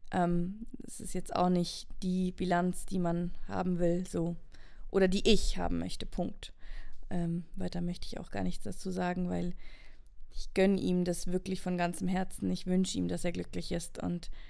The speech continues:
es hat nichts mit mir zu tun und das hab ich begriffen. <laughs> Das ist das, was ich wirklich begriffen habe. Ja,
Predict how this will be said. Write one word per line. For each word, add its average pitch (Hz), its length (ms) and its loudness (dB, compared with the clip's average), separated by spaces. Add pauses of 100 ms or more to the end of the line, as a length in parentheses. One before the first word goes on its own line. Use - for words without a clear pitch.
(580)
es - 180 -2
hat - 140 2
nichts 220 340 4
mit 190 120 0
mir 180 200 2
zu 175 120 -4
tun 175 260 -2
und 170 160 -4
das - 200 -4
hab 175 160 -2
ich - 140 -4
begriffen. - 480 -2 (160)
<laughs> - 180 -8
Das 196 160 -4
ist 185 180 -6
das, 170 180 -4
was 165 140 -4
ich 165 160 -6 (140)
wirklich 208 360 2
begriffen 165 440 -2
habe. 160 300 -4 (3250)
Ja, 185 260 6